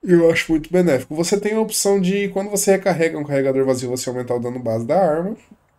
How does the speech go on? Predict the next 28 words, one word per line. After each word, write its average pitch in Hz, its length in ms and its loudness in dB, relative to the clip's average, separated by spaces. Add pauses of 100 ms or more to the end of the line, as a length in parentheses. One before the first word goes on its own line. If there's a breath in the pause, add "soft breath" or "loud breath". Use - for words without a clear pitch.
(160)
Ou 160 480 2 (240)
quando 139 500 -2 (160)
você 139 160 -8
tem 143 140 -6
a 135 60 -2
opção 135 280 -6
de 135 80 -4
aumentar 151 540 0
o 165 60 0
modificador 143 400 -4
de 131 80 -8
dano 131 200 -4
crítico 139 300 -10
base 147 500 4
da 113 160 -2
arma 127 220 -6 (760 soft breath)
em 175 60 -4
zero 151 240 0
ponto 151 200 -10
seis 170 220 -6
x, - 280 -2
tá? 123 220 -2 (480 soft breath)
Eu 165 100 2
particularmente 160 560 -2
prefiro 151 320 -4
a 143 40 0
Aflição 147 280 -8
Fatal. 175 400 -6